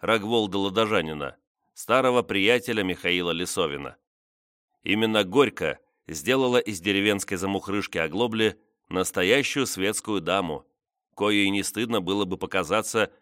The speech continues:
и в самом Царьграде Константинополе. Понятия о женской красоте даже в двенадцатом веке были везде разными.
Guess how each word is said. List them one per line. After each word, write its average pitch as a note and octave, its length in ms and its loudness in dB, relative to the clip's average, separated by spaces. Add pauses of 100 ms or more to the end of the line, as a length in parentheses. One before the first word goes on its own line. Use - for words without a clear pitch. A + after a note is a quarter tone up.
(140)
и A2 100 0
в G#2+ 80 -2
самом A#2 340 2
Царьграде F#2 540 0
Константинополе. F2 1040 -4 (1200)
Понятия C#3 460 4
о A#2+ 40 0
женской B2 320 0
красоте A2 520 0
даже G2+ 260 0
в F2 60 -6
двенадцатом F#2+ 580 -2
веке G#2+ 460 -2 (240)
были C3 260 0
везде A2+ 320 2
разными. D#2+ 520 0